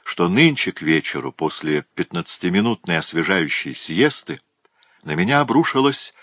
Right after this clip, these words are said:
самое удивительное событие всей моей жизни.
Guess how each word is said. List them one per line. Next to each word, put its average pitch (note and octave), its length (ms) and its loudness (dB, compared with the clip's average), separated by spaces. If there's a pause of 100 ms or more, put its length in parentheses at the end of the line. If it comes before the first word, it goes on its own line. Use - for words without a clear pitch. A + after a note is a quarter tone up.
(180)
самое D#3 540 0
удивительное A#2 800 0
событие F#2 720 -2 (260)
всей - 380 2
моей E3 340 -2
жизни. B1+ 440 -12